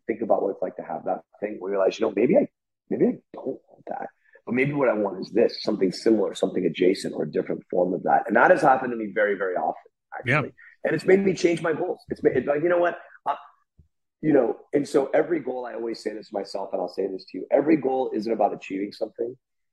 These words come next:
Speaker 1: you know, especially when something like, "Hey, I want a Porsche." Porsche,
Speaker 2: Mm-hmm.
Speaker 1: I've always loved Porsches. Um, it's, I wanna be able to buy a Porsche. I wanna have the opportunity to achieve
Speaker 2: Whether
Speaker 1: that
Speaker 2: you
Speaker 1: goal.
Speaker 2: buy the
Speaker 1: Whether
Speaker 2: Porsche or
Speaker 1: I
Speaker 2: not doesn't
Speaker 1: execute on
Speaker 2: matter,
Speaker 1: it.
Speaker 2: right? <laughs>
Speaker 1: Exactly.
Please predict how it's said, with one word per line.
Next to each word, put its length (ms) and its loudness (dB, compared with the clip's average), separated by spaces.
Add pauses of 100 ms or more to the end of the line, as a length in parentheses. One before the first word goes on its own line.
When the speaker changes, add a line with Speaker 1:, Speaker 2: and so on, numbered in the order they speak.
(280)
Speaker 1:
you 80 6
know, 220 6
especially 320 4
when 80 4
something 160 -2
like, 140 2
"Hey, 80 2
I 20 2
want 240 -4
a 120 -16
Porsche." 460 -4
Porsche, 200 0
Speaker 2:
Mm-hmm. 180 0
Speaker 1:
I've 100 0
always 160 4
loved 160 -4 (140)
Porsches. 300 -8 (500)
Um, 240 2 (360)
it's, 380 4
I 60 6
wanna 140 4
be 120 6
able 60 4
to 100 0
buy 180 0
a 60 -10 (100)
Porsche. 260 -8 (380)
I 60 0
wanna 140 6
have 180 0
the 100 6
opportunity 600 2
to 80 2
achieve 240 0
Speaker 2:
Whether 140 10
Speaker 1:
that 80 10
Speaker 2:
you 80 8
Speaker 1:
goal. 60 8
Speaker 2:
buy 140 10
the 80 6
Speaker 1:
Whether 220 8
Speaker 2:
Porsche 20 6
or 40 6
Speaker 1:
I 40 8
Speaker 2:
not 140 8
doesn't 240 6
Speaker 1:
execute 60 10
on 200 8
Speaker 2:
matter, 0 -
Speaker 1:
it. 640 4
Speaker 2:
right? 20 2
<laughs> 80 -2
Speaker 1:
Exactly. 440 4